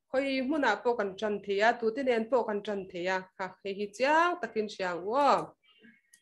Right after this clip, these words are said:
Chuan, art of inviting kan tia, five C's of inviting te pawh an tia. Conversation,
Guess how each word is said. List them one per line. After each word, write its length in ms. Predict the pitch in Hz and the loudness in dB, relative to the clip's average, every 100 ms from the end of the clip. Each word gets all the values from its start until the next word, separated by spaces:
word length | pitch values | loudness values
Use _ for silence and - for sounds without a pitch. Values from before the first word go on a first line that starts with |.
| _ _ _ _ _ _ _ _ _ _ _ - | _ _ _ _ _ _ _ _ _ _ _ 2
Chuan, 480 | 254 277 311 359 349 - _ _ _ _ _ _ _ _ _ - - - | 6 10 8 6 0 -10 _ _ _ _ _ _ _ _ _ -16 -6 2
art 220 | 294 302 | 2 4
of 160 | 269 269 | 2 2
inviting 600 | 269 226 240 262 262 262 | 0 0 2 2 2 -2
kan 240 | 220 202 202 | 0 0 0
tia, 240 | 208 233 | 2 2
five 220 | 233 240 240 | 4 0 0
C's 240 | 240 233 | -4 -6
of 160 | 196 - | -6 -6
inviting 540 | 190 202 202 208 196 | -2 0 2 0 -2
te 80 | 196 | -4
pawh 240 | 202 165 | -6 -6
an 80 | 165 165 | -6 -6
tia. 560 | 185 190 190 220 247 254 | -4 0 2 4 4 2
Conversation, 880 | 220 190 185 196 190 247 247 214 190 | -2 -2 0 -2 0 -2 -2 -2 -4